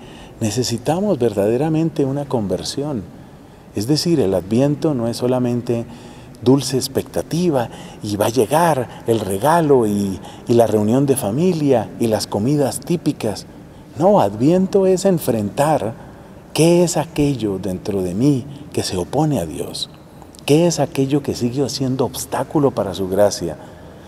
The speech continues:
por dónde no he dejado entrar al Señor en mi vida. Ese es el tipo de preguntas que tenemos que hacernos. Y solamente si respondemos a esas preguntas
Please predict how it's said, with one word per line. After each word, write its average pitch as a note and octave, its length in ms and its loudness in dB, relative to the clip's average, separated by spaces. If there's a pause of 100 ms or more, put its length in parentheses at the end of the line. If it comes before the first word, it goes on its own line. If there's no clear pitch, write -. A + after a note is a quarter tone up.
(160)
por A2 300 0
dónde E3 420 2
no C#3+ 340 2
he C3+ 140 4
dejado C3 520 0
entrar G#2+ 560 -2
al G#2+ 140 -6
Señor F#2+ 480 -6
en G2+ 140 -6
mi F2+ 80 -8
vida. A#2+ 360 -6 (640)
Ese B2 180 4
es D3 100 2
el D3+ 160 2
tipo C3+ 360 0
de G#2 100 0
preguntas G2 640 -4
que F#2+ 100 -4
tenemos F2 440 -6
que F#2+ 100 -6
hacernos. E2+ 560 -4 (720)
Y A2 120 -2
solamente C#3+ 800 4 (480)
si C3 140 4
respondemos A2+ 840 0
a C3 60 4
esas B2+ 260 0
preguntas G2 720 -2